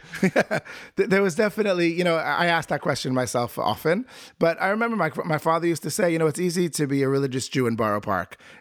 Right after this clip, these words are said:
You know, let's try to, you know, let's see if we can do it here."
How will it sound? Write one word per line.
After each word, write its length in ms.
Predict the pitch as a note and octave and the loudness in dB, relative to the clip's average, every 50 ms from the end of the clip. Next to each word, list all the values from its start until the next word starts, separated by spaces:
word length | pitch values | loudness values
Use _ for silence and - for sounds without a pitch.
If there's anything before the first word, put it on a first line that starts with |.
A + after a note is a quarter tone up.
| - | -4
You 100 | - C3+ | -2 0
know, 180 | C3 A#2+ B2 B2+ - | 0 0 0 -2 -2
let's 240 | C3 D3+ - - | -2 -4 -4 -4
try 220 | - - D#3+ C#3+ C#3+ | -2 0 0 0 0
to, 240 | C#3 C#3 C#3 C#3+ C#3 | 0 -2 -2 -2 -2
you 80 | C#3+ C#3 | -2 -2
know, 120 | C3 B2 | 0 0
let's 160 | C#3 C#3 - | 0 0 -2
see 160 | - - D3+ | 0 0 0
if 100 | D3+ B2+ | 0 0
we 80 | C3+ C3+ | 0 -2
can 120 | B2+ D#3 | -2 0
do 140 | C#3+ D3+ D#3 | 0 2 2
it 80 | D#3+ D3+ | 2 2
here." 320 | D#3 E3+ C#3 A2 G2 F#2 | 2 2 2 0 -2 -6